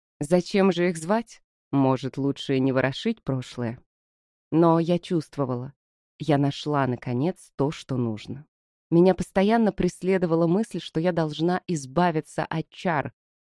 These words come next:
поскольку с детства чувствовала себя как будто заколдованной. Я росла робкой, вроде не хуже других, но как будто в оковах. С возрастом застенчивые люди становятся смелее,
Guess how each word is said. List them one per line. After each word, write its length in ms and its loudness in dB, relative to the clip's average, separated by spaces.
поскольку 460 0
с 80 0
детства 640 0
чувствовала 640 -4
себя 340 -4
как 220 -4
будто 280 -2
заколдованной. 960 -4
Я 220 2
росла 400 2
робкой, 480 -2
вроде 340 4
не 120 4
хуже 260 -2
других, 460 -2
но 240 4
как 260 -2
будто 340 -2
в 60 0
оковах. 600 -4
С 140 -18
возрастом 540 0
застенчивые 680 0
люди 220 -2
становятся 640 -2
смелее, 600 -2